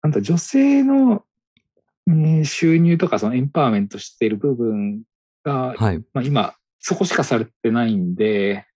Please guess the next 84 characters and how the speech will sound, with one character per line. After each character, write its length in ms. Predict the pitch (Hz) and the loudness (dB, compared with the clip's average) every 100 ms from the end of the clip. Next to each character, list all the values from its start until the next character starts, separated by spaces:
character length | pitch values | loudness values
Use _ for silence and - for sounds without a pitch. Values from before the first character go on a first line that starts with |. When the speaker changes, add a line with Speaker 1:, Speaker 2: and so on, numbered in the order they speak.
| _ _ _ - | _ _ _ -4
Speaker 1:
男 180 | 165 196 | -2 -2
性 260 | - 208 | 0 2
の 100 | 196 | 4
エ 80 | 196 | 4
ン 60 | 190 | 4
パ 120 | 196 | 2
ワ 60 | |
ー 20 | 131 | 2
メ 40 | |
ン 40 | 101 | 0
ト 100 | 101 | -4
し 120 | - | -4
て 120 | - | -4
い 120 | 101 _ _ _ _ _ _ - | -4 _ _ _ _ _ _ -18
く 120 | - | -10
こ 140 | - | -6
と 160 | 123 120 | -4 -4
っ 20 | |
て 240 | - _ 110 | -6 _ -4
い 40 | |
う 40 | |
の 100 | 120 | -4
が 80 | 123 | -6
今 240 | - 98 95 | -4 -2 0
後 120 | 98 | -2
必 220 | - 107 | -4 -4
要 60 | 95 | -2
に 60 | |
な 80 | 98 | -2
っ 60 | - _ _ _ - | -6 _ _ _ -8
て 80 | 85 | -6
く 160 | - | -4
る 120 | 87 | -6
と 140 | - _ 101 | -8 _ -16
思 140 | 95 | -12
う 20 | |
ん 60 | 90 | -8
で 120 | 87 | -10
す 240 | - - | -10 -10
よ 120 | 85 82 | -8 -8
ね。 280 | 98 117 - | -8 -8 0
Speaker 2:
う 60 | |
ん 20 | 117 | 4
う 20 | |
ん。 40 | |
Speaker 1:
ウ 20 | |
ィ 300 | 165 190 90 | 6 4 2
ン-、 20 | 123 | -2
女 100 | 156 | 0
性 320 | 269 262 254 | 2 4 2
に 60 | |
と 100 | 247 | 2
っ 40 | - | 0
て 60 | |
も 60 | 104 | 0
ウ 20 | |
ィ 120 | 107 123 | 0 0
ン 40 | |
ウ 20 | |
ィ 100 | 135 | -2
ン 20 | |
だ 120 | 139 147 | -2 -2
と 100 | 92 | -4
思 120 | 87 | -6
う 20 | |
ん 40 | |
で 60 | 85 | -10
す 120 | - | -16
よ 60 | 110 | -10
ね。 60 | - | 0
Speaker 2:
う 40 | 127 | 2
ん 20 | |
う 40 | |
ん 60 | 95 | 2
う 320 | 98 85 90 | -2 -2 -8
ん。 40 | 98 | -8
Speaker 1:
そ 80 | 101 | -8
の、 420 | 90 90 90 92 | -6 -4 -2 -2
自 160 | 95 120 | 0 0
分 440 | 143 139 139 139 | 0 0 0 0
が 300 | 135 139 131 127 | 0 0 0 -2
気 180 | - | -4
に 480 | 120 123 127 127 123 | -2 0 0 0 0
入 180 | 123 | -2